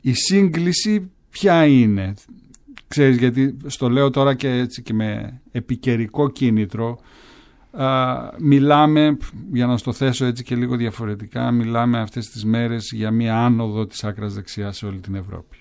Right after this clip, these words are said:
Και όχι μόνο σε όλη την Ευρώπη, σε όλο τον κόσμο. Δηλαδή υπάρχει ένα κύμα της άκρας δεξιάς, το οποίο εκτείνεται από την Ολλανδία μέχρι την Αργεντινή.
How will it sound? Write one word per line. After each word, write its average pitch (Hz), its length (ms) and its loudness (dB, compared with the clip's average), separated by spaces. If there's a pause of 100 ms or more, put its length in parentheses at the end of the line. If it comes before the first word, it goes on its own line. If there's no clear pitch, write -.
(680)
Και - 140 -2
όχι 123 200 -2
μόνο 104 180 -2
σε - 140 -12
όλη 92 120 -10
την 92 140 -10
Ευρώπη, 101 320 -12
σε - 80 -14
όλο 113 100 -8
τον 104 160 -10
κόσμο. 85 600 -12
Δηλαδή 101 220 -10
υπάρχει 104 360 -10
ένα 104 160 -6
κύμα 107 380 -4
της - 160 -14
άκρας 92 320 -10
δεξιάς, 120 440 -10 (580)
το 139 120 -12
οποίο 113 300 -4
εκτείνεται 110 600 -4
από 101 220 -12
την 101 180 -8
Ολλανδία 101 720 -2
μέχρι 117 220 -4
την 110 160 -8
Αργεντινή. 98 600 -8